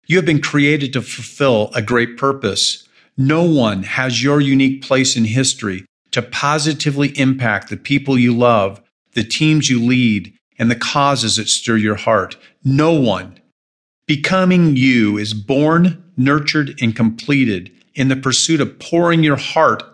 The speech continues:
and soul into creating positive impact every day in the lives of the people who need your love and care.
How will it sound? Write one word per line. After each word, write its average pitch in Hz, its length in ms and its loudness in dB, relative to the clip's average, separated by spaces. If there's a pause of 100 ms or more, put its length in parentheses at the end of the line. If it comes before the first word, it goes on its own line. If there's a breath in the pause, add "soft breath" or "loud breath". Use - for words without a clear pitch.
and 156 240 0
soul 135 640 -2 (280)
into 127 160 0
creating 123 520 0
positive 147 560 -2
impact 123 580 -2 (140)
every 156 340 0
day 120 380 0
in 104 100 -8
the 107 80 0
lives 110 460 -2
of 131 60 -6
the 135 80 -4
people - 500 -4 (160 loud breath)
who 113 180 0
need 113 460 2
your 101 180 -2
love 98 280 -2
and 98 140 -2
care. 95 600 -2